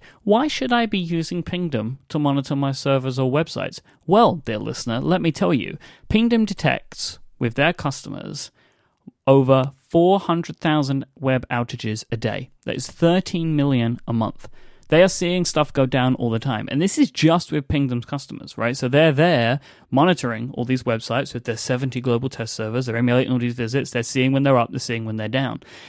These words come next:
If Pingdom's monitoring that, imagine how many things break on the internet all the time. You know, as a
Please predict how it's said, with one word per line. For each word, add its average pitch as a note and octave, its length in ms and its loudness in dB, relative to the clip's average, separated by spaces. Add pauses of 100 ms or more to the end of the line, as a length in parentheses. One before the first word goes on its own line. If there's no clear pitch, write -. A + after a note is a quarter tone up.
(140)
If C#3+ 120 -2
Pingdom's A#3+ 460 2
monitoring D3 440 2
that, D3 240 0
imagine D#3 480 -2
how D3+ 340 2
many C#3 380 2
things A#2+ 420 -4
break A2+ 300 -6
on A#2 80 -6
the A2+ 100 -4
internet A2+ 360 -6
all A#2 100 -10
the A#2 100 -10
time. - 360 -12 (260)
You A3+ 220 2
know, D#3+ 460 4 (260)
as B2+ 180 0
a A#2 240 0